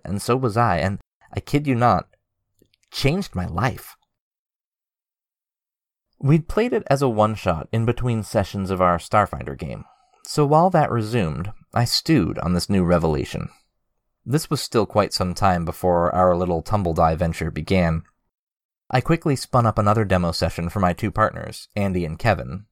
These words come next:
who I've been friends with for a long time, and added in my wife, who's an author, so story is big for her as well. I set up some big mysteries, and we had two or three great sessions before life intervened and pulled the game apart. But it happened again.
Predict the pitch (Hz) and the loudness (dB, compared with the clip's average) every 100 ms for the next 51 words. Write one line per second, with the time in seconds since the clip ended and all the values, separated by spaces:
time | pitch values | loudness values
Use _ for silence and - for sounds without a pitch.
0 | _ 104 85 - 92 85 82 85 82 82 | _ -4 -4 0 0 0 -2 -2 -4 -4
1 | 78 82 80 80 78 110 90 78 _ _ | -2 0 0 0 0 -2 -2 -4 _ _
2 | - 127 135 147 190 170 139 123 110 82 | -2 -2 0 0 0 -2 -2 -2 0 0
3 | 80 - _ - 110 98 95 170 175 - | -2 -12 _ -6 -4 -2 0 0 0 -4
4 | - 113 - 87 65 - 98 87 80 82 | -8 -10 -6 -4 -4 0 2 2 -2 -4
5 | 95 - - 110 117 - 92 110 95 - | -4 -4 -4 2 2 0 -2 2 2 0
6 | _ _ _ _ _ _ _ _ _ _ | _ _ _ _ _ _ _ _ _ _
7 | _ - 131 185 180 - 147 120 147 143 | _ -4 0 2 0 0 -2 2 2 2
8 | 101 - 92 95 113 - 123 135 151 - | -4 -2 -2 -4 -6 -2 2 2 0 -2
9 | 190 294 196 - 143 127 113 - - 156 | -4 -2 -2 0 0 2 2 0 -2 -2
10 | - - - - - 117 147 147 135 92 | -2 -8 -10 -10 -4 -2 4 6 6 4
11 | 95 104 101 87 85 87 90 - 67 90 | 2 2 -2 0 -2 -2 -2 -2 -4 0
12 | 101 90 - - - _ _ _ _ _ | 2 0 -2 -4 -8 _ _ _ _ _
13 | _ _ 139 139 131 180 175 156 131 143 | _ _ -2 0 0 0 0 -2 0 -2
14 | 90 | -2